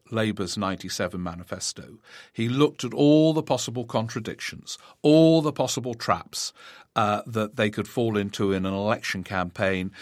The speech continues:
which has completely screwed Labour campaigns in the decades, uh, fully aware that scrutiny would be fifty times greater than on the Tories and all the rest of it.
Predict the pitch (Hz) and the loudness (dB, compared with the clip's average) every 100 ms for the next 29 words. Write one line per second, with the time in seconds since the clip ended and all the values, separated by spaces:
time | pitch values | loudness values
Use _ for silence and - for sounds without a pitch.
0 | - 117 107 113 - 123 120 - 151 151 | -12 -6 -4 -4 -4 -8 -8 -6 -2 0
1 | 135 - 110 101 90 73 - - - - | -2 -4 -6 -4 -4 -8 -14 -10 -6 -4
2 | - 143 131 117 107 92 101 110 104 95 | -4 -2 -2 0 -2 -4 -4 -2 -2 -4
3 | - 104 92 98 98 95 90 92 - - | -6 -4 -4 -4 -2 -2 -4 -8 -10 -14
4 | - - - 120 110 104 101 110 - 98 | -20 -14 -2 0 0 -2 -2 0 -2 -2
5 | 82 - - - - 104 - 156 151 127 | -6 -6 -10 -8 -8 -8 0 2 4 4
6 | 117 120 120 113 95 - - 135 127 123 | 2 2 2 0 -2 -6 -4 -4 -4 -4
7 | 113 107 95 98 - - 139 - 117 123 | -4 -2 -4 -6 -8 -4 -4 -4 -8 -2
8 | 110 104 - 107 104 - 98 98 92 92 | -2 -2 -2 -2 -2 -6 -6 -4 -6 -8
9 | 90 - 113 104 101 95 98 92 92 87 | -10 -6 -2 -2 -2 -6 -6 -8 -8 -8
10 | - 80 - | -10 -10 -16